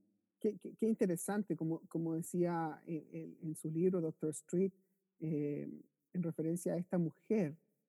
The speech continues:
él dice que el miedo está directamente relacionado con una amenaza o daño inmediato. Todos podemos tener miedo en algún momento.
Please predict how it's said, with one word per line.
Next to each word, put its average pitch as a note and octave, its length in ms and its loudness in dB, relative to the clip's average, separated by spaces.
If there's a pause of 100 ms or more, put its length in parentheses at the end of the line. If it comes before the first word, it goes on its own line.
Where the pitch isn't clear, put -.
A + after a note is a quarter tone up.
(120)
él G3 140 6
dice A3+ 240 4
que - 240 0
el G3 160 6
miedo A3+ 280 6
está A3+ 180 -2
directamente G#3+ 720 4
relacionado F3+ 760 4
con F3 160 6
una F3 180 6
amenaza E3+ 600 2
o F#3 140 6
daño G3 260 8
inmediato. B3+ 520 6
Todos A#3 340 8
podemos F3+ 420 8
tener F3 260 10
miedo F#3 460 8
en F3+ 120 6
algún F3 240 10
momento. F3+ 600 6